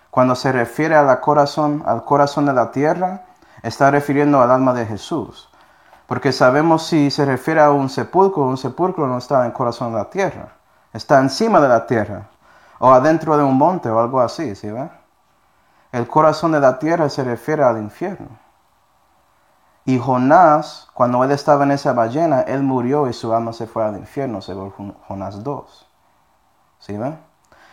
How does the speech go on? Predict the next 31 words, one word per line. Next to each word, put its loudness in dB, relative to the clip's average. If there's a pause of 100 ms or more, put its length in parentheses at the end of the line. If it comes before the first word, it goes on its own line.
(140)
Entonces, 0
esto 2
es -2
el -4
clave 4
que 2
afecta 2
si -2
piensas 0 (300)
que -2
Jesús -4
murió 0
el 0
miércoles -2
o -2
el -4
jueves. -2
Esto -6
es -8
una 0
de -4
las -2
cosas -8
principales -2
en -10
que -8
tienes -8
que -10
tomar -6
su -12
decisión. -14